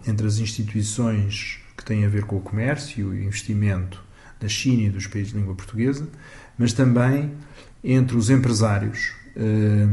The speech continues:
de, eh, destes vários países e, nesse aspecto, eh, promover mais, eh, eh, cooperação, mais fluxos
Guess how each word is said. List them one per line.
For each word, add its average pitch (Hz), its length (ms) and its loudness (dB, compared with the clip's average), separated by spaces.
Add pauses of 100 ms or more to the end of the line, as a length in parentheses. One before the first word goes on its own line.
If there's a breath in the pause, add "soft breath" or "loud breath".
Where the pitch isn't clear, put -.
(420)
de, 104 760 4 (140)
eh, 104 300 -4 (120)
destes 107 320 -2
vários 98 320 -2
países 123 640 -2 (320 loud breath)
e, 113 100 2
nesse 127 260 6
aspecto, 120 600 -2 (380 loud breath)
eh, 117 220 0
promover 110 580 2 (100)
mais, 107 800 -2
eh, 101 600 -4 (500 loud breath)
eh, 107 380 -10
cooperação, 131 840 -2
mais 101 320 -2
fluxos - 680 -8